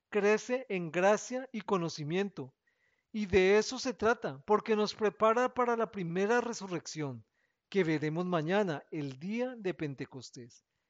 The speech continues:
Y es asombroso. Así como los hijos de Israel se presentaron ante Dios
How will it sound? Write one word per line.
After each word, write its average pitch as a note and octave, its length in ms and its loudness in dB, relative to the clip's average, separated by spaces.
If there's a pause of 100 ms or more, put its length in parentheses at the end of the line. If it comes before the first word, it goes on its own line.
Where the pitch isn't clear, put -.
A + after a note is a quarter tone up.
Y D#3 140 -2
es E3+ 160 2
asombroso. C#3 720 -4 (680)
Así G#3+ 240 4
como C#4 240 2
los A3 220 4
hijos G#3 220 0
de A#3 100 -2
Israel G3+ 440 4
se G3 160 -2
presentaron E3+ 720 0
ante F#3 320 -2
Dios C#3 460 -6